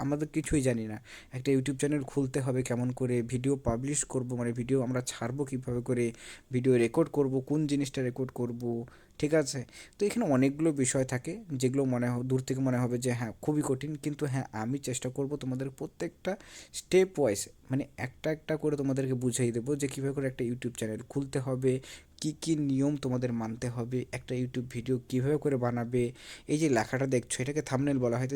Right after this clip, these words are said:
সেই থাম্বনেলটা কীভাবে করে তোমরা বানাবে, ঠিক আছে, ভিডিও পাবলিশ করবে কীভাবে করে এবং সেখান থেকে ইনকামই বা কেমন করে হবে, প্রত্যেকটা প্রসেস আমরা step by step তোমাদেরকে দেখাবো।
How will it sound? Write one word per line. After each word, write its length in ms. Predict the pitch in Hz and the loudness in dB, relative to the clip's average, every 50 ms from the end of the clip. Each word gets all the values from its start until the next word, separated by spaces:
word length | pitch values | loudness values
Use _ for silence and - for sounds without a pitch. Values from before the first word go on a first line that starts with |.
| 139 | -2
সেই 180 | 131 - 135 131 - | -2 -2 -4 -4 -4
থাম্বনেলটা 440 | - 117 123 131 131 135 135 - 135 | -4 -2 -2 0 0 0 0 -2 -4
কীভাবে 320 | 131 - 131 123 135 143 135 - | -4 -4 -4 -2 -2 0 0 0
করে 120 | 139 127 | -2 -2
তোমরা 240 | 127 - 120 117 113 | -4 -4 -6 -6 -4
বানাবে, 460 | 117 110 107 110 110 107 110 120 113 113 - - - - - - - | -4 -4 -4 -4 -4 -2 -2 -2 -2 -2 -4 -8 -16 -20 -20 -8 -4
ঠিক 120 | - 165 165 | 0 4 4
আছে, 180 | 175 - - 127 | 4 2 2 0
ভিডিও 240 | 120 120 120 139 143 139 135 - - - - - - - - - - - - | -2 0 2 2 0 0 -2 -6 -12 -20 -20 -20 -20 -18 -18 -18 -18 0 4
পাবলিশ 360 | - 120 117 131 143 151 135 - - - | 6 6 6 6 2 -2 -2 -4 -4 -2
করবে 220 | - 135 131 143 156 | 0 2 4 4 2
কীভাবে 360 | 147 - 131 127 131 127 123 | 2 0 -2 -2 0 0 -2
করে 200 | 127 - 131 123 104 127 | -2 -2 0 0 0 0
এবং 100 | 143 170 185 | -2 -2 -4
সেখান 220 | - 180 185 196 | -2 -2 0 0
থেকে 180 | 196 214 214 214 - - | 0 -2 -2 -4 -4 -4
ইনকামই 520 | 180 175 170 170 165 180 180 180 190 196 | -4 -2 -2 -2 -2 -2 -2 -2 -2 0
বা 140 | 190 190 185 | 0 0 0
কেমন 260 | 180 - 151 147 147 143 | 0 2 0 0 0 0
করে 200 | 135 143 131 127 | 0 0 0 0
হবে, 280 | 120 - 110 - - 127 - - - - - | 0 -2 -6 -10 -10 -12 -14 -16 -18 -12 -8
প্রত্যেকটা 640 | - 156 190 - - - - - 196 196 196 - 180 | -6 -6 -6 -8 -12 -6 -2 0 0 0 2 0 -2
প্রসেস 460 | 170 - - 151 156 143 - 180 165 - - | -2 2 4 4 4 6 4 2 2 2 0
আমরা 180 | 147 147 147 143 - | 0 0 0 -2 0
step 200 | - 131 127 131 | 0 -2 0 0
by 100 | 127 120 120 - | 0 0 0 0
step 160 | - 131 127 127 | -2 -4 -4 -4
তোমাদেরকে 320 | 120 117 117 117 113 - 120 | -4 -4 -4 -4 -4 -4 -6
দেখাবো। 340 | 110 107 - - - - | -8 -8 -10 -10 -12 -12